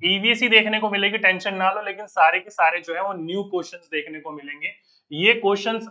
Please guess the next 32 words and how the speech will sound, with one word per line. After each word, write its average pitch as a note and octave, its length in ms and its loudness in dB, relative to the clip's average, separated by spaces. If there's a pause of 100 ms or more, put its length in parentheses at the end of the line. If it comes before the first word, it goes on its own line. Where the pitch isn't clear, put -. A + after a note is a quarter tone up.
अभी E3+ 320 4
तक E3 240 0 (540)
किसी B3 460 4
भी E3+ 220 -2 (520)
एग्जाम F#3 580 2
में, E3+ 220 0
किसी F#3 240 -6
भी G#3+ 100 0
एग्जाम G3+ 320 2
में G3+ 120 0
क्या, A3+ 120 -2
सीटेट G3+ 420 -4
के G#3+ 140 -2
एग्जाम F3+ 420 -2
में G3+ 120 -8
पूछे F#3+ 380 -4
नहीं D3+ 440 -8
गए C3+ 180 -8 (140)
हैं। B2 160 -20 (460)
ईवीएस F#3+ 520 0
के G3+ 160 2
अंतर्गत F3+ 480 -2
ये F#3 120 0
आ-, E3 120 0
आपके D3+ 400 0
एग्जाम E3 400 4
में F3 120 0
क्वेश्चन D#3+ 340 -6
नहीं D#3+ 280 -8
पूछे E3 280 -4
गए E3+ 160 0
हैं। F#3 180 0